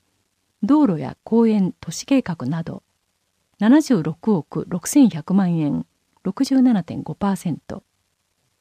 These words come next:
教育費、百一億六千四百万円。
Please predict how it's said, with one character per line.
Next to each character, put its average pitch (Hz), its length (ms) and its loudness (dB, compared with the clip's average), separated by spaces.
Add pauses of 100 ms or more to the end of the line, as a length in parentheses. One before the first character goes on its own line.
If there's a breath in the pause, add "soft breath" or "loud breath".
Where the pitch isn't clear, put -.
(220)
教 285 200 6
育 277 220 2
費、 - 320 -6 (420)
百 285 280 2
一 277 260 2
億 160 400 -2
六 175 180 -6
千 247 220 6
四 175 140 2
百 214 240 -2
万 180 240 2
円。 - 280 -8